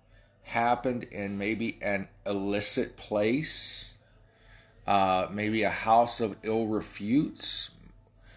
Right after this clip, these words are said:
I'm just speculating. I'm just guessing. Uh, did his, was his fall drug or alcohol related?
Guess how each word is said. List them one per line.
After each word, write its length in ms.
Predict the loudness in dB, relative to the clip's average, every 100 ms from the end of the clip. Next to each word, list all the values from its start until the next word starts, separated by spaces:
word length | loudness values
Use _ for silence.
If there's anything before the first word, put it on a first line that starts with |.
| -20 -2 2
I'm 180 | 4
just 220 | 4 4 4
speculating. 840 | 4 0 2 -4 -4 -4 -10 -20 -12
I'm 160 | -10 -4
just 300 | -2 -2 2
guessing. 640 | 4 4 4 -4 -8 -12 -18 -20 -20 _ -20 -10 0
Uh, 240 | 4 4
did 280 | 0 0 2
his, 280 | 0 -2 -6 -16 _ -2
was 180 | 0
his 180 | 0 -2
fall 960 | -4 -4 4 6 8 6 4 0 -6 -16 -18
drug 680 | -12 -2 2 2 0 -6 -12
or 220 | -6 -4 0
alcohol 880 | 0 0 -2 -6 2 4 4 0 -4
related? 760 | -4 0 4 4 4 -2 -10